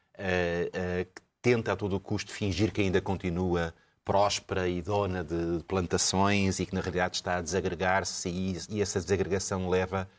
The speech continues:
aos comportamentos mais horrendos de toda a gente contra toda a gente perante o olhar sábio do, da cozinheira e do motorista negros,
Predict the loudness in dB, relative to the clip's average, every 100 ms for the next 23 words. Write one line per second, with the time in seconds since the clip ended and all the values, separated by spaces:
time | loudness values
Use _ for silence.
0 | _ _ _ -6 -2 -2 -2 -4 -4 -4
1 | -4 -2 0 -2 -2 0 -2 -2 -8 -6
2 | -2 0 0 0 -4 -4 -4 -4 -4 -2
3 | -2 0 0 -2 2 2 4 4 4 6
4 | 6 4 2 0 2 4 2 0 -2 0
5 | 0 0 -2 -6 -6 -2 0 0 0 -4
6 | -4 -4 -4 -4 -4 -2 -2 -2 -2 -4
7 | -8